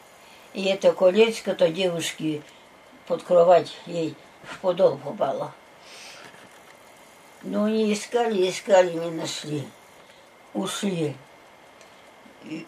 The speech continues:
ночь, спать повалились. Девушка не знает, как выйти,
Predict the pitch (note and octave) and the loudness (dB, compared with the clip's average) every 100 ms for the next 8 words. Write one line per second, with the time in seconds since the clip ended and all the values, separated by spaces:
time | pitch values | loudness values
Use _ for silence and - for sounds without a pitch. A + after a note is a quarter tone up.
0 | - G#3 G#3 F3+ D#3 - - - F#3 - | -12 -2 4 4 2 -4 -10 -16 -18 -6
1 | - B3 A3 - F#3+ E3 D3+ D#3 D3 C#3+ | 4 6 6 0 0 0 0 -4 -6 -8
2 | - - - - - - - - - - | -8 -10 -12 -16 -20 -20 -20 -20 -20 -20
3 | F3+ F#3+ F#3+ - G#3 F#3+ G3+ G3+ B3 D#4+ | -10 -8 -6 -6 -4 -2 0 0 0 -2
4 | - A3+ G3 G3+ F#3 F3 - D#3+ D3 | 0 0 0 -4 -6 -6 -10 -8 -8